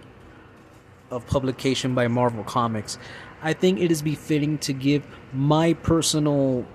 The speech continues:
take and my personal view on Spider-Man. Now, I know I've done a YouTube video, but, you know,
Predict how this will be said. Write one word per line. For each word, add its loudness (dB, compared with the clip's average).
take 0
and 0
my 2
personal 0
view -2
on -6
Spider-Man. -2
Now, 0
I 2
know 6
I've 4
done 4
a 4
YouTube -2
video, 2
but, -2
you 0
know, 0